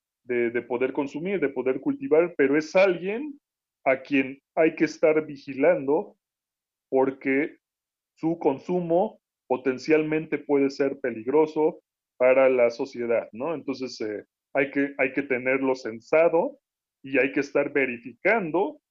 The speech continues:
qué es lo que está haciendo, ¿no? Entonces, eso, eso es inaudito, ¿no? Eso es, eso, eh,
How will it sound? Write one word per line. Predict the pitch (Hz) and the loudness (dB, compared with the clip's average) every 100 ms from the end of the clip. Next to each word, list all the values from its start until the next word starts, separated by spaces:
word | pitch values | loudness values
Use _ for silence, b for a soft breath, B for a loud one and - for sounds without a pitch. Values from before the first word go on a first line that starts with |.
| _ _ _ - | _ _ _ -2
qué | 147 143 | 2 4
es | 139 | 4
lo | 143 139 | 2 -2
que | 120 | -4
está | - | -2
haciendo, | 117 - 123 104 107 | -2 -2 -8 -6 -8
¿no? | 110 202 | -6 -6
Entonces, | 180 147 147 - - | -6 -8 -10 -12 -2
eso, | 165 165 160 143 127 117 | 0 2 2 0 0 -6
eso | 123 - | -10 -10
es | - | -10
inaudito, | 123 113 110 120 - 98 95 | -6 -4 -6 -8 -8 -8 -6
¿no? | 107 135 | -6 -8
Eso | - | -6
es, | 117 - | -8 -8
eso, | 117 - 123 117 110 b b _ - | -10 -4 -2 -2 -4 b b _ -14
eh, | 98 104 | -10 -10